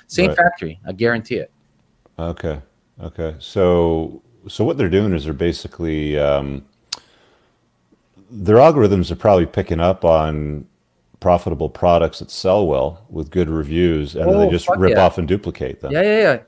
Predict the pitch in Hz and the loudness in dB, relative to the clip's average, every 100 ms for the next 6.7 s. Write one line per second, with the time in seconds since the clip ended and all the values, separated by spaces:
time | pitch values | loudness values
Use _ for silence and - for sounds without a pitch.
0 | - 117 123 117 127 127 123 131 135 - | -14 -10 -10 -8 -8 -8 -6 -6 -6 -10
1 | 110 120 - - 127 147 160 143 - 123 | -18 -20 -20 -18 -10 -6 -4 -6 -4 -2
2 | 123 92 92 101 120 101 113 - 95 90 | -2 -2 -4 0 0 0 -2 -2 -8 -8
3 | 82 82 101 185 165 - - 147 208 208 | -6 -4 0 0 -2 -10 -4 0 2 4
4 | 139 143 160 147 143 117 127 117 127 110 | 4 4 2 2 2 4 2 2 0 -2
5 | - 113 110 92 104 92 92 98 - 87 | 0 0 0 -2 -4 -2 -4 -6 -8 -2
6 | 92 85 82 78 - - | 0 0 -2 -6 -10 -6